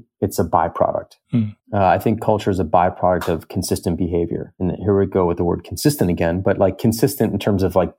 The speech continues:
Speaker 1: let's call it the last few years, like, that level of consistency, not, like, forever.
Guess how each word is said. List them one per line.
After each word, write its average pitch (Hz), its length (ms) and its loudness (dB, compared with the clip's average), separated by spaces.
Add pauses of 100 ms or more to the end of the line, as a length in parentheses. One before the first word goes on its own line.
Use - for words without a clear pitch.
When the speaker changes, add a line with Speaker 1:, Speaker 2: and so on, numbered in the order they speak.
Speaker 1:
let's 90 120 -4
call 98 160 2
it 90 60 0
the 87 80 -2
last 85 320 0
few 95 160 -2
years, - 600 -4
like, 80 180 -4
that 85 260 2
level 82 240 0
of - 100 -10
consistency, - 580 -8
not, 85 220 0
like, 82 160 -2
forever. 85 540 -4